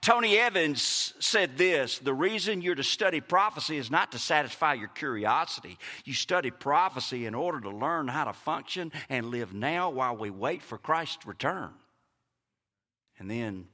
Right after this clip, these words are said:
number eight, "We believe Jesus will return,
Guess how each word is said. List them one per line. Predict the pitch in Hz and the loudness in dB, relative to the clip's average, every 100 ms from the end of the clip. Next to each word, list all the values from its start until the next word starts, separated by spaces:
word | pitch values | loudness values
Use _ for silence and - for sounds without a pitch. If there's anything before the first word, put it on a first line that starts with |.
| - | -16
number | 95 87 92 | -12 -8 -6
eight, | 95 95 _ _ _ _ _ _ _ _ _ _ _ | -8 -10 _ _ _ _ _ _ _ _ _ _ _
"We | 110 | -4
believe | 120 123 143 | -2 0 0
Jesus | 117 143 156 - | 0 -2 -2 -4
will | 151 | -4
return, | 185 - 110 87 78 | -4 -4 -6 -6 -10